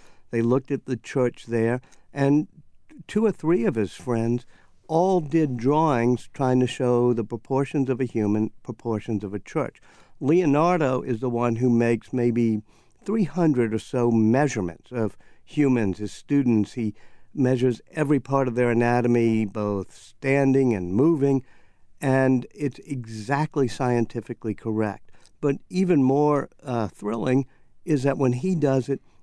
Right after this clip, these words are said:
it's also a work of unnecessary beauty, perfect shading, him standing there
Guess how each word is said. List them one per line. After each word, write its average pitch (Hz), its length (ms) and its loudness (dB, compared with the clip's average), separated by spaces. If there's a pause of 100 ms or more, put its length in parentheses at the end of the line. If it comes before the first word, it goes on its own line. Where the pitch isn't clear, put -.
it's 151 220 -4
also 175 320 0
a 139 100 2
work 139 320 -2
of 127 160 -6 (120)
unnecessary 139 840 0
beauty, 110 500 -4 (120)
perfect - 480 -10
shading, 123 680 -2
him 151 180 0
standing 147 540 2
there 123 200 0